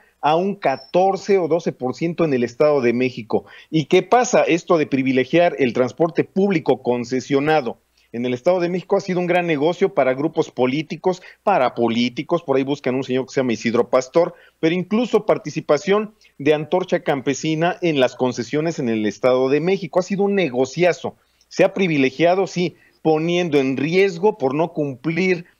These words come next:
con ciertas normas, por no cumplir con las normas básicas de seguridad que nos da como resultado este tipo de accidentes, unidades de transporte público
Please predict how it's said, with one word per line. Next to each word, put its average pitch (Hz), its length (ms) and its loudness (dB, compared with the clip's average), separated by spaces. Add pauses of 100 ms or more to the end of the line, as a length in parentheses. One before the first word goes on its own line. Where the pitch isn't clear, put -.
(220)
con 220 240 0
ciertas 151 520 0
normas, 196 640 -2 (200)
por 180 180 0
no 190 140 0
cumplir 165 640 -2
con 139 220 2
las 120 220 2
normas 147 640 -2
básicas 143 560 -2
de 117 100 -10
seguridad 127 680 -2 (300)
que 143 100 2
nos 135 160 0
da 170 160 2
como 147 180 0
resultado 127 400 -2
este 147 140 -6
tipo - 260 -2
de 131 60 4
accidentes, 170 640 -4
unidades 147 440 0
de 139 80 -2
transporte - 500 -4
público 165 500 -2